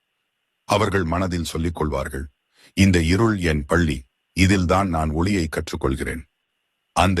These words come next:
இருள்தான் இவர்களின் ஆசான். அந்த அமைதிதான் இவர்களின் குரு. அந்த கனவுகள்தான் இவர்களின் வழிகாட்டி. இவர்கள் வாழ்க்கையில் ஆழமான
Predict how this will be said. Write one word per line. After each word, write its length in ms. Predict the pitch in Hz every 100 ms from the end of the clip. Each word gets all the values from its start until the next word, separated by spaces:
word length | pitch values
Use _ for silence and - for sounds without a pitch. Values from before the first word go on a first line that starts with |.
| 87
இருள்தான் 500 | 98 127 120 101 104
இவர்களின் 500 | 92 87 85 82 76
ஆசான். 420 | 73 76 - 71 73 _ _ _ _ _ _ _ -
அந்த 200 | 101 98
அமைதிதான் 600 | 82 101 131 127 98 98 98
இவர்களின் 520 | 82 87 87 80 73
குரு. 260 | 78 85 - _ _ _ _ _ _ _ _
அந்த 200 | - 104 90 -
கனவுகள்தான் 760 | 104 131 139 123 113 104 107
இவர்களின் 520 | 95 87 87 85 82
வழிகாட்டி. 600 | 78 85 92 82 73 76 65 _ _ _ _ _ _ -
இவர்கள் 440 | 95 98 101 90
வாழ்க்கையில் 600 | 78 85 117 120 117 101 85
ஆழமான 480 | 87 92 87 92